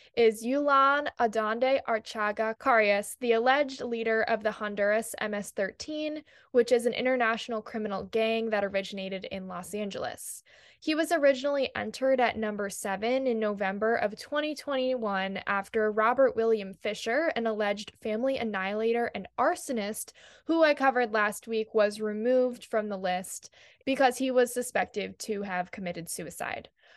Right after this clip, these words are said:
Carias has since been moved up to number five.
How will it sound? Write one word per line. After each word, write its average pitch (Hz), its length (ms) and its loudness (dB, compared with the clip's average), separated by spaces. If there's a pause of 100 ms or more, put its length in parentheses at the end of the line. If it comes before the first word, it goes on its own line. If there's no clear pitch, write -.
(140)
Carias 247 440 4
has 269 160 -2
since 214 240 -4
been 214 280 0
moved 190 300 -8
up 302 340 2
to 214 380 2
number 185 320 -4
five. - 480 -10